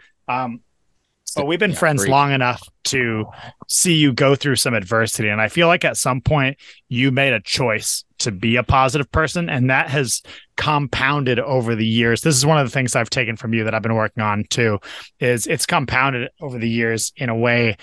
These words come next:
Speaker 1: that I feel like now that's just your default state of being. And for people listening who have any interest in that, I feel like that was not just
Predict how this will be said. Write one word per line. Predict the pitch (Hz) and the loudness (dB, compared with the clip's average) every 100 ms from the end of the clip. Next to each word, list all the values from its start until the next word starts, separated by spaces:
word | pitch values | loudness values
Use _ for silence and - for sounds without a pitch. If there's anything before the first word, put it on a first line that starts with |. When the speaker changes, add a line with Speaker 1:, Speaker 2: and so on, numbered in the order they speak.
| - - _ | -16 -20 _
Speaker 1:
that | 123 117 | 0 0
I | 117 | 0
feel | 156 143 | 0 0
like | 120 | 0
now | 120 117 117 131 | 0 2 2 2
that's | 123 - | 0 -2
just | - 135 - | -4 -4 -2
your | 127 | -4
default | 104 127 117 127 123 | -4 -4 0 0 0
state | - 135 | 0 0
of | 113 95 | 0 0
being. | 120 127 151 - - - _ | 0 2 0 -6 -18 -20 _
And | - 117 117 | -2 0 0
for | 135 | -2
people | 143 139 123 | 0 2 2
listening | 127 - 127 113 | 0 0 -2 0
who | 123 | 0
have | 117 | 0
any | 113 117 | -2 -2
interest | 120 113 113 - | -2 -2 -4 -2
in | 120 | 0
that, | 110 | 2
I | 107 | 0
feel | - 127 | 0 0
like | 117 107 - - - _ | 2 0 -4 -16 -20 _
that | 123 | -2
was | 117 107 | -2 0
not | 120 117 120 120 | 0 2 0 -4
just | 120 113 - - | -2 -2 -2 -4